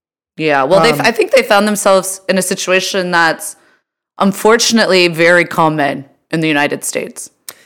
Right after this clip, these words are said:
Speaker 2: Yeah, I, I, I talked to, um, some, some, e-, even just specifically to Filipinos, although this is not at all just, um, j-, you know, just specific to them. Uh,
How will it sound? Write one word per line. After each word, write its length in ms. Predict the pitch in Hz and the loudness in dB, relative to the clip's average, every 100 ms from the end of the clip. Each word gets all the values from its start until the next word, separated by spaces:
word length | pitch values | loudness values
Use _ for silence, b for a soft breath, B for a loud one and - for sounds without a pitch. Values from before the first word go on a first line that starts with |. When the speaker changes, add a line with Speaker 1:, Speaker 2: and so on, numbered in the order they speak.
| B | B
Speaker 2:
Yeah, 320 | 170 214 185 156 | 0 2 2 2
I, 100 | 190 | -2
I, 340 | 185 196 190 | 0 -2 0
I 40 | 214 | 0
talked 360 | 226 233 - - | 2 0 0 -4
to, 280 | 214 185 160 | -2 0 2
um, 420 | 165 147 143 123 | 2 0 -4 -10
some, 540 | - 170 151 139 131 - | -4 -2 -2 -6 -12 -12
some, 400 | - 151 139 127 | -8 -6 -8 -12
e-, 160 | 165 151 | -14 -8
even 240 | 220 226 | -4 -2
just 140 | 196 180 | -2 -4
specifically 640 | 190 170 233 254 175 151 | -2 0 0 -2 -4 -4
to 160 | - 160 | -6 -6
Filipinos, 640 | 196 160 147 226 165 139 | -2 -2 -2 -4 -4 -4
although 340 | 143 143 135 | -2 -2 -2
this 240 | 127 156 165 | -6 -6 -6
is 140 | 127 | -6
not 260 | 143 156 143 | -2 0 -2
at 100 | - - | -8 -2
all 480 | 151 143 131 117 - | 0 2 0 -4 -8
just, 360 | 139 123 - - | -8 -8 -14 -10
um, 460 | 131 120 117 113 104 b b b _ _ _ _ _ - | -6 -6 -8 -14 -16 b b b _ _ _ _ _ -8
j-, 160 | 160 | -2
you 100 | 151 | 0
know, 140 | 143 120 | -2 -4
just 260 | 123 151 | -4 -4
specific 480 | - 147 - 147 139 | -2 -4 -4 -4 -6
to 100 | - | -2
them. 360 | 170 185 135 131 - | 0 2 0 -6 -4
Uh, 480 | 156 147 135 135 | 0 2 2 0